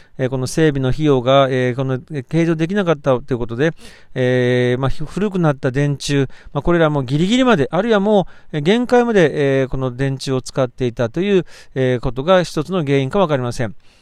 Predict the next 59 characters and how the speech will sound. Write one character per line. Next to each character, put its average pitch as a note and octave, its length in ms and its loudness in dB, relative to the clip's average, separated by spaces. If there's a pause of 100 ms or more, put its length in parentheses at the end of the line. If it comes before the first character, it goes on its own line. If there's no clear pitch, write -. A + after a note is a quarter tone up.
(320)
え F#3+ 40 2
ー、 - 20 4
そ G#3+ 100 6
ん A#3 40 2
な A#3 60 2
中 A3 220 4
で F3 120 4
私 E3 280 2
た D3+ 140 0
ち C#3+ 100 -6
は D3+ 160 2
株 E3 260 0
式 F3 220 -8
投 E3+ 280 0
資 - 100 -10
と G#3 100 0
い F#3+ 80 2
う D#3 60 -2
観 E3 240 0
点 D3+ 180 0
か C3 100 -6
ら C3 80 0
見 C3+ 100 -2
ま C3+ 120 -2
す - 120 -6
と、 D#3+ 260 2 (300)
え C#3 80 -2
ー、 - 20 -4
も D3 260 0
う、 - 40 -16 (140)
え C3 200 2
ー、 B2+ 60 0
ず C#3 140 -2
っ C#3 40 -4 (100)
と F#3+ 260 4
言 D#3+ 180 2
わ E3 80 6
れ E3 100 2
て E3 160 -2
ま E3+ 140 0
す C3 280 -2
電 F#3+ 380 0
柱 F3 480 -2
を F3+ 320 4
こ D3 140 -2
う A#2+ 60 -4
地 - 180 -6
中 A3 200 -2
に、 G#3 240 -2
え F3 240 0
ー、 D#3+ 60 0
置 E3 280 -2
く - 20 -14
と C#3 100 2
い B2 60 2
う - 20 -2
こ G#2+ 120 -6
と G#2+ 80 -12
で、 F3+ 180 0